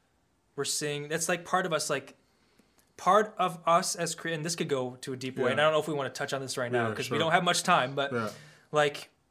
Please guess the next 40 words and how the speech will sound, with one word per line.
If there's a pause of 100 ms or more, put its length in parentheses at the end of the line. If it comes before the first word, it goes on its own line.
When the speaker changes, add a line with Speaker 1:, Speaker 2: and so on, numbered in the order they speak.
(960)
Speaker 1:
because
we
are
seeing
people
treated
unfairly,
or (240)
we're
not (360)
being
loved
the
way
we
need
to,
or
people
aren't
being
loved
the
way
we
need
to, (520)
or
things
just
aren't
going
well,
we
can
actually
see
a
part
of,